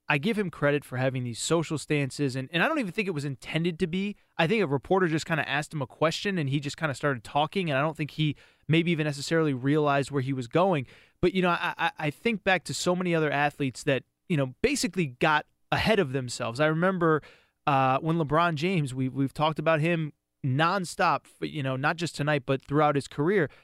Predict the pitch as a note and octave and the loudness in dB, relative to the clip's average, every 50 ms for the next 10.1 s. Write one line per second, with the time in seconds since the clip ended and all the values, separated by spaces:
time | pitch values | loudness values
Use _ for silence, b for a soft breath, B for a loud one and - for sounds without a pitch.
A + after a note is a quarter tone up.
0 | b b F#3+ A3 A#3+ A3 F#3+ E3+ E3 - - - - F#3+ G3+ G#3+ F3+ - G3 F#3 | b b 0 2 2 2 2 0 0 -2 -4 -4 -2 -2 -2 -2 -2 0 2 2
1 | E3 D3 - E3 D3+ C3+ - F3 E3+ C#3+ C3+ - - D3+ C3 A#2+ A#2+ C#3+ D#3 - | 2 2 0 -2 -2 -2 0 0 2 2 0 0 0 -2 -2 0 0 0 0 0
2 | - E3+ C#3+ - - E3 E3 D#3+ D3 B2+ A#2+ A#2 A#2 B2 C3+ B2 C3+ C3+ B2+ A#2+ | -2 -4 -4 -4 -2 -2 0 0 0 -2 -2 -4 -4 -4 -4 -2 0 0 0 -2
3 | - _ _ _ _ _ _ - D#3 D#3 D#3+ D3+ D#3+ D#3 C3+ C3 D3 D3 C#3+ C#3+ | -4 _ _ _ _ _ _ 2 2 2 4 2 2 0 0 0 0 0 2 2
4 | C#3+ D3+ D#3 D3+ - - A#2+ A#2+ B2+ - _ _ _ _ _ _ E3+ F#3 - G#3 | 0 0 0 -2 -4 -8 -12 -12 -14 -16 _ _ _ _ _ _ -2 -2 0 0
5 | G3 F#3 A3 G#3 - - - - G3 G3+ D#3+ F3 A3+ F3+ C#3+ E3+ G3 G#3+ C4+ C4 | 2 2 2 2 2 -2 -2 0 0 2 2 4 2 2 2 2 2 2 2 0
6 | G3+ G3 G3 G3 F#3+ F#3 D#3+ C#3+ - - _ _ _ _ _ _ _ _ - E3 | 0 -2 -2 0 2 2 2 2 -2 -8 _ _ _ _ _ _ _ _ -8 -6
7 | D3+ D3 D#3+ F#3 G#3+ A#3 A3+ A3 G#3+ F#3+ - _ _ E3+ D#3 D3 - C#3+ C3 D#3+ | -4 0 2 2 2 2 0 -2 -4 -6 -10 _ _ 0 0 0 -2 -4 0 0
8 | G3+ A3+ G#3+ - - C#3+ C#3 F#3 G#3 G#3+ - - - - B3 C4 A3 F#3+ D3 B2 | 0 0 -2 -6 -8 -4 -2 0 0 0 -2 -4 -2 0 0 2 2 2 0 0
9 | - - D3+ B2 A#2 - - D#3+ C#3+ - E3 E3 D#3 C#3 D#3 F3+ - F3+ F3 F3 | -4 -4 -4 -4 -4 -2 -2 -2 -2 0 0 -2 0 0 -4 -8 -6 0 0 0
10 | D3+ - | 0 0